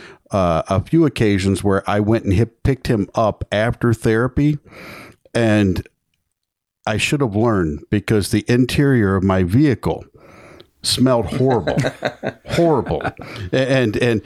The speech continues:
Vic and I have gone to eat after going to, to death scenes and stuff like that, where,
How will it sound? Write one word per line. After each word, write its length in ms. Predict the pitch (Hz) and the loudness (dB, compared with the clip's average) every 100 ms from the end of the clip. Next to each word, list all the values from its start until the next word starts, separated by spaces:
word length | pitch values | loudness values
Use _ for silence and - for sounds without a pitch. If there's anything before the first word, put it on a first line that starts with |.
| - | -10
Vic 300 | - 107 151 | -4 -2 0
and 100 | 147 | 0
I 60 | 131 | 2
have 120 | 120 | 0
gone 280 | 104 123 127 | 2 2 2
to 180 | 117 117 | 0 2
eat 220 | 120 120 | 4 4
after 240 | 110 - | 2 0
going 400 | 101 110 117 107 | 0 2 2 2
to, 160 | 95 92 | 2 -2
to 160 | 98 90 | -2 -2
death 320 | - 123 120 | 0 0 0
scenes 500 | - 135 123 120 107 | 0 2 2 2 0
and 100 | 95 | -2
stuff 360 | - 123 120 | 0 -2 0
like 240 | 117 110 - | 0 -2 0
that, 260 | 117 117 | 2 2
where, 320 | 107 104 95 | 2 0 0